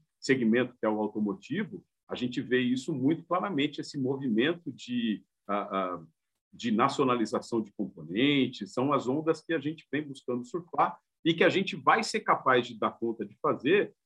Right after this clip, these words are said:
apoiados por, pelo, pelo que pode ser uma grande oportunidade também para a indústria brasileira,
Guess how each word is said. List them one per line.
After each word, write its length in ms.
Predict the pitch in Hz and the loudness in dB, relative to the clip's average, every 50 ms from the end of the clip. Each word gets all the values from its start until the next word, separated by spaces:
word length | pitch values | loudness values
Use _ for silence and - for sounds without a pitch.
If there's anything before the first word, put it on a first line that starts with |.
| _ _ _ | _ _ _
apoiados 760 | 139 170 190 - 214 214 196 160 151 175 214 220 202 208 - | 2 2 4 4 6 6 6 8 8 6 4 2 0 -4 -6
por, 220 | - - 208 180 165 | -6 -8 -12 -12 -2
pelo, 280 | - 185 202 202 - - - - _ _ _ | 2 2 2 2 0 -4 -20 -20 _ _ _
pelo 180 | - 196 208 214 | 4 4 4 4
que 100 | - - | 0 -6
pode 320 | - - 208 240 269 294 - | -6 0 2 2 2 2 0
ser 100 | - 240 | -2 0
uma 160 | 226 202 175 | 2 2 2
grande 300 | 151 165 175 175 143 165 | 4 4 4 4 4 2
oportunidade 720 | 160 - 160 151 - - 151 135 123 127 127 - - - - | 2 2 0 -2 0 -2 -4 0 2 4 4 2 2 -2 -6
também 260 | 131 110 117 120 117 | -4 -2 0 -2 0
para 120 | - 123 | 0 -2
a 20 | 113 | -2
indústria 320 | 107 110 110 - 120 110 | -2 -4 -6 -6 -8 -4
brasileira, 540 | 107 110 110 - - 95 113 156 185 180 | -2 -2 -2 -2 -4 -2 0 0 0 -2